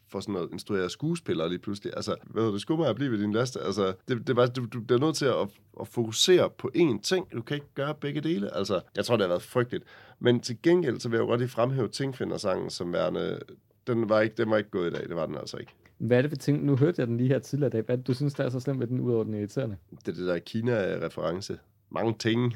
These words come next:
Speaker 1: mange fange.
Speaker 2: Så, sådan noget. Jeg hører ikke farver. Jeg ser ikke farver. <laughs> Altså,
Speaker 1: Jeg tror
Speaker 2: Seb-,
Speaker 1: ikke... Ja, ej, jeg, jeg
Speaker 2: Seb-, Sebastian selv siger om, øh, Pippi-pladen, at, øh,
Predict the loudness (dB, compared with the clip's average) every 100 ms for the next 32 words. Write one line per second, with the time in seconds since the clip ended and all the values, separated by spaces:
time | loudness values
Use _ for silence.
0 | -4 -2 0 2 4 4 4 2 -2 -10
1 | -14 -12 -12 -6 -2 -2 0 2 2 0
2 | 0 0 -2 -6 -10 -4 -2 0 -2 -2
3 | -6 -16 -20 _ -8 -6 -12 -14 -20 -20
4 | _ _ -20 -20 _ _ -2 2 6 6
5 | 4 -4 -14 _ 2 2 2 4 4 4
6 | 2 2 2 2 4 4 4 4 2 2
7 | 0 0 0 -2 -4 2 4 4 4 2
8 | 4 2 2 -2 -6 0 0 0 0 0
9 | 2 -2 -6 -8 -4